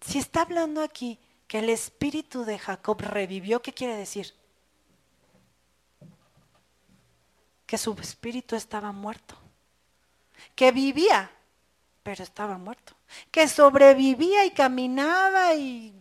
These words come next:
trabajaba y convivía con sus hijos, pero por dentro estaba muerto. Estaba muerto. Cuando le dijeron, "José está vivo", su espíritu revivió.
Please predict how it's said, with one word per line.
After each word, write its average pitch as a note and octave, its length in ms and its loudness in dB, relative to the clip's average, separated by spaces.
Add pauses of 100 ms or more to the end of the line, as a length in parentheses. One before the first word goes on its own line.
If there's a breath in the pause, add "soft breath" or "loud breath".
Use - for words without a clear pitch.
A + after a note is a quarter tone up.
(160)
trabajaba D4+ 1200 0 (360 loud breath)
y G#3+ 600 -8 (360)
convivía A3 500 -2
con A3+ 200 -10
sus G#3+ 240 -16
hijos, D4 280 -12
pero A3 200 -8
por G#3+ 240 -14
dentro C4+ 280 -10
estaba A#3+ 360 -6
muerto. A3+ 420 -12 (640)
Estaba F4+ 360 -4
muerto. C4+ 600 -12 (560 loud breath)
Cuando D#4+ 260 4
le D#4 120 2
dijeron, F4 400 -2
"José E4 500 -4
está E4+ 340 2
vivo", E4 320 2 (180 loud breath)
su - 180 0
espíritu F#4+ 600 0
revivió. D4 580 2